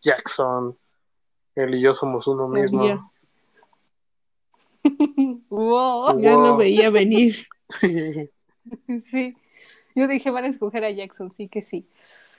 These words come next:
Speaker 3: Yo voy a escoger a Baekhyun. Yo creo que de mejor amigo, ay, sería divertido. <laughs>
Speaker 2: Seguramente sí.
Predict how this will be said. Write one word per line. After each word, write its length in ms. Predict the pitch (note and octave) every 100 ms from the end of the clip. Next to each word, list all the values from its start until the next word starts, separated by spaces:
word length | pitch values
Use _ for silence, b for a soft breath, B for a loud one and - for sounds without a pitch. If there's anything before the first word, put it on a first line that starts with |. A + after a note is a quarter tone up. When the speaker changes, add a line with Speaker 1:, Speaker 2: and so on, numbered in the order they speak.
| b b
Speaker 3:
Yo 460 | G#3+ C#4+ D#4 E4 E4
voy 140 | E4
a 20 |
escoger 340 | E4+ - A3 A#3
a 100 | A3
Baekhyun. 360 | F#3+ F#3 A3 A#3+
Yo 80 |
creo 140 | F#4+ G#4+
que 80 | F4
de 60 |
mejor 260 | A#3 A3 B3
amigo, 420 | A#3+ A#3 A#3+ C4 -
ay, 1400 | - - _ _ _ _ _ _ _ _ _ _ F4 _
sería 240 | C#4+ D4
divertido. 480 | D4+ A#3+ G3 F#3 D#3+
<laughs> 680 | - D4 C#4+ G4+ G#4 - G#4
Speaker 2:
Seguramente 720 | C4+ C#4+ D4+ A#3 A3+ A3+ G3
sí. 240 | G3 G#3